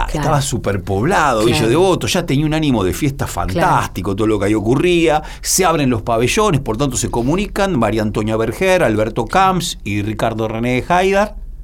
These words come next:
Speaker 2: se encuentran y se encierran y empiezan a grabar una conversación que dura hasta las cuatro de la mañana.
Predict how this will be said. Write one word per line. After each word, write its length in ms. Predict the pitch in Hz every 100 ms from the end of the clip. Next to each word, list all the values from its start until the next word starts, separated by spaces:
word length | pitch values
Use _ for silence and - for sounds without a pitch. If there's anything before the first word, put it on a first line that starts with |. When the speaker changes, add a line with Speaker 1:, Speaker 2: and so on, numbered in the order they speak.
| - - -
Speaker 2:
se 160 | - 151
encuentran 500 | 233 269 285 311 320 - - - - -
y 80 | 143
se 100 | 175
encierran 600 | - 123 87 101 127 - -
y 100 | 165
empiezan 480 | 165 180 170 160 -
a 80 | 127
grabar 360 | 123 127 175 190
una 200 | 131 127
conversación 420 | 147 170 185 220
que 40 | 165
dura 80 | 143
hasta 140 | 151
las 140 | 139 -
cuatro 400 | 220 202 - 143
de 60 |
la 60 | 117
mañana. 360 | 92 78 62